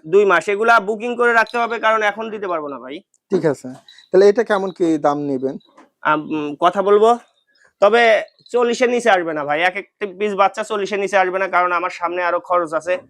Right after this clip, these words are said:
Speaker 2: তাই না?
Speaker 1: আর সময় আছে, আর হায়াতের জিনিস, ওটা আমি, আমারটা আমি দেখে নিব।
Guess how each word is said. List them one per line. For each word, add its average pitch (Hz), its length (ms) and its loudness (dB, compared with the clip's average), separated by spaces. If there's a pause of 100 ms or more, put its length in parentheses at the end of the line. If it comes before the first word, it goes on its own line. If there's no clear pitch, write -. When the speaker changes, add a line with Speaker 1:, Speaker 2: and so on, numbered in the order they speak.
(320)
Speaker 2:
তাই 156 160 4
না? 147 60 2
Speaker 1:
আর 160 80 0
সময় 180 340 0
আছে, 170 260 -2 (320)
আর 156 160 2
হায়াতের 165 520 -2
জিনিস, 190 260 -4 (540)
ওটা 165 240 2
আমি, 165 200 -2 (640)
আমারটা 170 360 2
আমি 156 160 -2
দেখে 135 240 -8
নিব। 113 160 -10